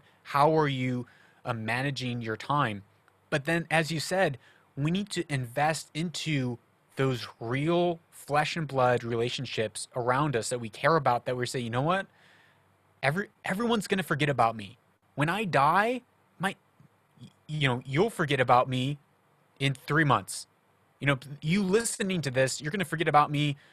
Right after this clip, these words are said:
the moment that you turn off this episode. And when I die,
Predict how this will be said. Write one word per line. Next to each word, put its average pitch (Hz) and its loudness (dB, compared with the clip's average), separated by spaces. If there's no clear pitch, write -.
the 135 2
moment 151 4
that 143 -4
you 139 -10
turn 151 2
off 143 4
this 139 0
episode. 107 -2
And 190 0
when 170 2
I 190 0
die, 180 4